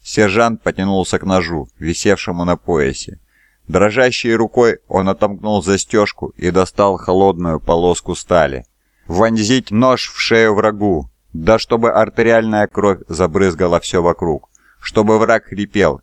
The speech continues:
издыхая у тебя на руках, а в глазах его испарялась уверенность и отвага, уступая ужасу и мольбе.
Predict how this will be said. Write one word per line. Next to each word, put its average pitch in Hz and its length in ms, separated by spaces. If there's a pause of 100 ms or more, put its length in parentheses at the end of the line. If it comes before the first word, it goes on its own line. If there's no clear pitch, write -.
издыхая 95 840
у 87 120
тебя 92 260
на 90 140
руках, 82 480 (360)
а 92 140
в 87 40
глазах 101 480
его 71 440
испарялась 92 720
уверенность 90 680
и 92 40
отвага, 78 540 (540)
уступая 107 680
ужасу 98 460
и 95 60
мольбе. 85 560